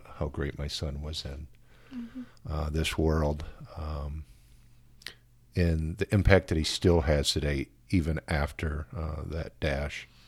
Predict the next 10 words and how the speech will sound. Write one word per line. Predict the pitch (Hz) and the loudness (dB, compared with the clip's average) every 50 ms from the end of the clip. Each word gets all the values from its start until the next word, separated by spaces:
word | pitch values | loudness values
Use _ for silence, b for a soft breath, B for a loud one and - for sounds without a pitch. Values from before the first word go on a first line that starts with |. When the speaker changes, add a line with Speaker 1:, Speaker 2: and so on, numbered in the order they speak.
| B B B B B B B B B B B B B | B B B B B B B B B B B B B
Speaker 1:
in | 82 78 | -2 0
those | 78 78 73 71 | 0 0 2 2
states. | - - - - 90 73 71 71 - - - - - - - B B B B B B B B B B B B B | 0 0 0 0 0 0 0 -2 -4 -8 -12 -12 -14 -16 -20 B B B B B B B B B B B B B
Um, | - 82 78 76 76 76 78 78 80 - _ _ _ | -6 -4 -2 -2 -2 -2 -4 -4 -6 -10 _ _ _
Dustin, | - 95 98 - - - 107 95 90 87 87 | 4 4 4 4 4 4 6 8 8 8 6
uh, | 90 80 82 85 85 85 | 4 4 4 2 2 2
was | 82 82 80 80 80 80 78 - - - - - - - - | 2 2 2 2 2 2 2 0 0 -2 -4 -8 -12 -12 -4
my | - 82 82 85 90 | 0 2 4 6 8
only | 107 117 104 85 82 | 8 8 8 6 6
son, | - - - 76 76 82 92 101 104 | 4 4 4 2 2 0 0 -2 -4